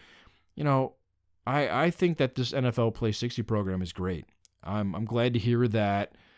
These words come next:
of the hundred plus thousand, uh, students that, that participated in the program, that their B M I, uh, body mass index, improved.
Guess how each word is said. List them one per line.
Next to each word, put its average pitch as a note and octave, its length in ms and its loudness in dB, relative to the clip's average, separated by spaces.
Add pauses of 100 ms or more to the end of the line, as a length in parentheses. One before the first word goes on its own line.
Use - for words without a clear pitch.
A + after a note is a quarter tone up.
(300)
of A2 160 -2
the A2 80 0
hundred A#2 480 2 (160)
plus A#2 240 0 (100)
thousand, G#2+ 800 2 (260)
uh, F#2 460 -4 (1080)
students D3+ 500 4
that, A2 240 0 (180)
that A2 260 -2
participated B2+ 640 0
in A#2 80 2
the A2+ 80 2
program, A#2+ 480 2
that G2 100 -2
their F#2 120 -2
B A2 200 2
M A2 160 4
I, A2 320 2 (420)
uh, F#2 120 -2
body G#2+ 240 0
mass G#2+ 200 0
index, A#2 520 -2
improved. A#2+ 580 0